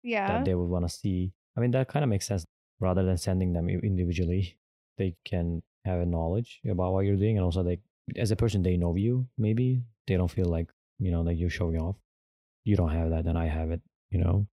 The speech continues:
Speaker 1: Well, I think it's, it shows, like, an interesting difference. If you are in person with someone, someone's visiting you, and you're, like, you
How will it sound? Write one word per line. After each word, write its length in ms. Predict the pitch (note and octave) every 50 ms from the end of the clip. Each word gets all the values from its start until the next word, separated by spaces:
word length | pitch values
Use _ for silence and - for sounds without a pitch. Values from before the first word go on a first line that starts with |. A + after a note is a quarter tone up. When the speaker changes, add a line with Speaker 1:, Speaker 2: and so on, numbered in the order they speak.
| _ _ _ _
Speaker 1:
Well, 160 | - D4+ E4 E4
I 60 | D#4+
think 180 | - G4 G4+ G#4
it's, 380 | G#4 G4 - - - - - _ _ _ -
it 80 | - -
shows, 360 | - - B3 A#3+ B3 A#3 A#3
like, 220 | A3 G3+ G3+ - G#3+
an 60 | G3+
interesting 840 | G3+ G#3 A3+ - A#3+ A#3 - - - - G#3 G#3 G#3 G#3 G3+ G3 - - A#3+ - _ _ _ - A#3
difference. 800 | G#3 A3 G#3+ G#3+ - - F#3+ F3+ F3+ F#3+ A3 A3 - - - - _ _ _ _ _ _ _ _ _ -
If 220 | - A3+ A3 -
you 280 | A#3 B3 B3+ C4+ C4+ B3
are 460 | A#3 A3+ G#3 G#3 G3 G3 F#3 - - _ _ _ _ _ _ -
in 160 | A3+ A#3 A3+
person 460 | A3+ B3 B3 A#3 A#3+ - - A3 G#3+
with 120 | G#3 A#3 A3+
someone, 440 | - - G3+ F#3+ G3 F#3 F3+ F#3 A3
someone's 280 | - A#3+ A3+ A3 G#3 G3
visiting 420 | F#3+ G#3+ G#3 G3+ A3 A3 A3+ A3
you, 380 | A3 A3 G#3+ G#3 G#3 G#3+ A#3 A3+ _ _ _ _ _ -
and 200 | G#3 G3+ G3+ G3+
you're, 220 | G3+ G#3 G#3 G#3
like, 220 | G3 F#3+ F#3+ F#3+ G3+ -
you 200 | G3 G#3+ G#3+